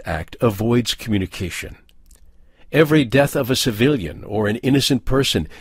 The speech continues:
incites revenge among people and causes a vengeful reaction. Research conducted on suicide bombers reveals that many of them have lost a family member or a loved one in war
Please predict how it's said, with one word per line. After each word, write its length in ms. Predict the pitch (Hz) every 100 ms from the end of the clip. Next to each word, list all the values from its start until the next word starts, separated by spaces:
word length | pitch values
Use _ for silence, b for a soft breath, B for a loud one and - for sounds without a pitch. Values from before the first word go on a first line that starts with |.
| B
incites 520 | 135 131 147 - - -
revenge 520 | 120 110 175 131 104
among 280 | 107 101 95
people 480 | 98 76 - - - - - -
and 420 | 117 104 107 -
causes 420 | - 87 120 127 -
a 120 | 117
vengeful 560 | 101 131 135 - 151
reaction. 680 | 135 151 160 175 - - - - - _ - - _ _ _ -
Research 520 | 120 220 - 151 -
conducted 440 | 117 113 - 120 -
on 160 | 98
suicide 640 | 95 - 117 101 104 90 82
bombers 500 | 80 85 95 - - _ -
reveals 420 | 131 208 226 -
that 220 | 156 143 b b
many 320 | 127 247 302
of 120 | 214
them 120 | 175 151
have 180 | 151
lost 300 | 131 165 -
a 60 | 143
family 420 | - 143 165 127
member 420 | 104 87 80 104
or 200 | - 120
a 80 | 110
loved 240 | 104 156 104
one 420 | 80 82 147 160
in 260 | 101 90 82
war 420 | 92 107 131 165